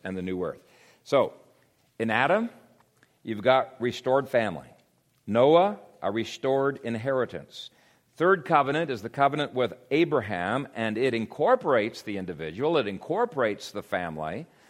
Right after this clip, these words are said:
of the Ab-, Adamic covenant, and it also includes references to the restored inheritance. But what's unique to the Abrahamic covenant is that this restored family is to be discipled within a covenant church,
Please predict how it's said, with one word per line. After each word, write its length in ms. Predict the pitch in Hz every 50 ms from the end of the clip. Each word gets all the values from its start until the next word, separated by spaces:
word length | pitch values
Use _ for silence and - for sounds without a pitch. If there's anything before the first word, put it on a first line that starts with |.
| - - - - - - - - _ _ _ -
of 200 | 107 113 113 92
the 160 | 110 113 117
Ab-, 120 | 123 110 - -
Adamic 440 | 110 110 98 113 113 113 113 - -
covenant, 460 | - 110 98 82 92 92 98 123 - - _ _ _ _ _ _ _ _ _ _ _ _ _ _ -
and 180 | 110 131 139
it 80 | 151 147
also 360 | 156 175 208 202 - 196 170
includes 440 | 156 143 - 151 165 175 165 117 123
references 680 | 123 139 170 196 - 165 147 127 120 - 123 123 127 123
to 220 | - - 135 127 117
the 160 | 117 120 117
restored 600 | 110 117 113 - - - - 139 156 160 151 135
inheritance. 760 | 123 117 110 147 202 220 196 151 - - 101 104 117 117 -
But 140 | 104 113 113
what's 300 | 123 143 196 196 - 175
unique 440 | 170 156 139 143 175 220 214 -
to 60 | - 156
the 160 | 127 139 143
Abrahamic 500 | 156 151 170 160 151 151 151 - - -
covenant 540 | - 180 175 - 143 107 87 82 90 98 - - _ - - - - - _ -
is 220 | - 143 131 95
that 160 | 143 135 -
this 200 | - 135 120 -
restored 800 | 117 127 123 - - - - - - 160 175 190 208 208 208 170
family 680 | 165 - - 190 196 196 190 160 123 110 104 107 110 117
is 380 | 113 - 147 175 190 190 170 -
to 120 | - 156
be 120 | 139 147
discipled 680 | 135 123 131 - - - 165 180 170 - - 120 117 110
within 540 | 107 107 107 98 - - 151 170 180 180 - -
a 120 | 123 123
covenant 560 | 123 - - 185 - 151 156 147 139 113 -
church, 760 | - - - 190 170 123 90 - - - - - - -